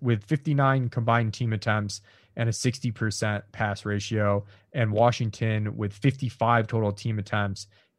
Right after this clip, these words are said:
and a fifty-seven percent pass ratio, which might even be a little bit high. So more plays for the Lions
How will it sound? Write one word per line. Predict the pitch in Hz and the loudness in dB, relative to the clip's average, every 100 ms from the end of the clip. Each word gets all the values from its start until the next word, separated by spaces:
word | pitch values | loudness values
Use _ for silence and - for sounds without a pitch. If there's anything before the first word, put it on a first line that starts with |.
| - | -4
and | 113 107 | -2 -2
a | |
fifty-seven | - 117 - 101 107 104 98 | 0 -2 -2 -4 0 0 0
percent | 98 104 101 92 - | -4 -6 -6 -10 -6
pass | 104 95 - | -4 -4 -4
ratio, | 101 95 101 98 | -4 -4 -4 -2
which | 110 - | -4 0
might | 196 156 | 2 4
even | 123 104 | 2 2
be | 110 104 101 _ _ - | 2 2 -4 _ _ 0
a | |
little | 120 120 107 | 4 4 4
bit | 104 | 0
high. | - 117 107 101 | 0 2 2 0
So | 107 - 110 104 101 - _ | -4 0 2 2 -2 -6 _
more | 123 127 175 | 2 6 6
plays | 135 147 147 135 | 6 6 6 2
for | 131 | 0
the | |
Lions | 127 123 120 120 117 110 | 2 4 4 4 2 0